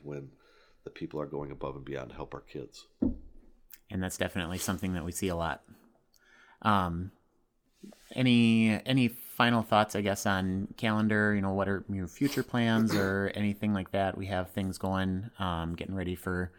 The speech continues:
Speaker 2: twenty-one, twenty-two. Has that process already started, or, um, you know, are we thinking ahead to just, we wanna see, let this one land and see where we go from here?
Speaker 1: Well, both. I think people can expect to receive their twenty twenty twenty-one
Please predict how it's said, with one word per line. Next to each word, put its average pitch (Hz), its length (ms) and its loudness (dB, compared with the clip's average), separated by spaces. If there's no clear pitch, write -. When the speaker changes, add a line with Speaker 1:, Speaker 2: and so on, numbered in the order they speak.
Speaker 2:
twenty-one, 95 360 0
twenty-two. 107 760 0
Has 92 160 -4
that 92 140 -2
process 90 380 0
already 80 180 -4
started, 139 540 0
or, 90 380 -2
um, 82 460 -4
you 92 80 -4
know, 90 60 -2
are 85 140 -4
we 85 320 -4
thinking 87 240 -4
ahead 85 340 -4
to 85 320 -4
just, - 240 -10
we 95 80 -4
wanna 87 220 -4
see, 87 260 -10
let 90 180 -4
this - 180 -8
one 87 160 -2
land 85 300 -4
and 80 160 -10
see - 140 -4
where 82 160 0
we 80 100 -4
go 80 120 -6
from 71 180 -10
here? 73 240 -10
Speaker 1:
Well, 101 200 2
both. 90 460 0
I 76 60 -6
think 95 280 -4
people 110 280 -2
can 98 180 -4
expect - 520 -4
to 85 500 -2
receive 85 600 0
their 82 260 0
twenty 87 320 -6
twenty 85 320 -4
twenty-one 82 540 -4